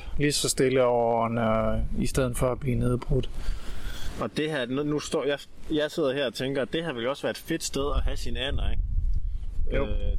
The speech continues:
Speaker 2: også fordi, at om sommeren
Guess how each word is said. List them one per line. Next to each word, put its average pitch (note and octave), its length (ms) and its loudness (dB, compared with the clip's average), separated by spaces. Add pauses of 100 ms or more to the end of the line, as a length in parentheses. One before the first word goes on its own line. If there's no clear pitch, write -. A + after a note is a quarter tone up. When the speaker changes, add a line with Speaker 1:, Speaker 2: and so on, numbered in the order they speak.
Speaker 2:
også C3+ 180 -2
fordi, C3 360 -4 (100)
at A#2 160 -4 (480)
om - 160 4
sommeren C3+ 680 2